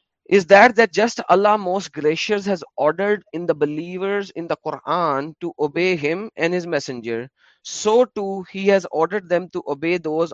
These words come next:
on authority ulul ilm, amr, ulul amr, among them." اللہ قرآن میں بول رہا ہے، "O you who have believed, obey Allah and obey the Prophet and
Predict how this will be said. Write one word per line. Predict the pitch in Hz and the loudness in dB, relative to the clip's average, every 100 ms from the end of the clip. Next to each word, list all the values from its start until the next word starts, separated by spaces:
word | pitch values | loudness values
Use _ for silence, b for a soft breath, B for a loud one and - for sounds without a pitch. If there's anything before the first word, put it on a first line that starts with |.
| - | -6
on | 143 | -6
authority | 135 147 135 139 151 156 - | -4 -4 -2 -4 -8 -16 -12
ulul | 147 151 156 - 135 | -10 -10 -6 0 0
ilm, | - 101 _ _ b b b b b - | 0 -12 _ _ b b b b b -2
amr, | 147 107 - - | -2 -2 -10 -8
ulul | 170 180 185 139 | -4 -4 -2 -2
amr, | 120 98 _ b b b - | -2 -6 _ b b b -2
among | 156 170 185 | 2 2 0
them." | 175 - - 139 85 _ B B 156 135 | -2 -4 0 0 -2 _ B B -20 -10
اللہ | - 185 233 | 0 2 2
قرآن | 175 139 135 | 2 0 0
میں | 120 | -6
بول | 107 | -6
رہا | 107 131 | -4 -2
ہے، | 196 | -2
"O | 240 - 190 | -4 -4 2
you | 226 196 196 | 2 2 -2
who | |
have | 196 165 135 | 0 0 -2
believed, | 113 101 - 151 | -6 -8 -8 -4
obey | 156 214 | 2 4
Allah | 202 180 185 - | 4 4 2 0
and | 165 160 151 | -2 -2 -2
obey | 170 | -2
the | 185 180 143 | -2 -2 -2
Prophet | 131 156 156 | -2 -4 -4
and | - | -6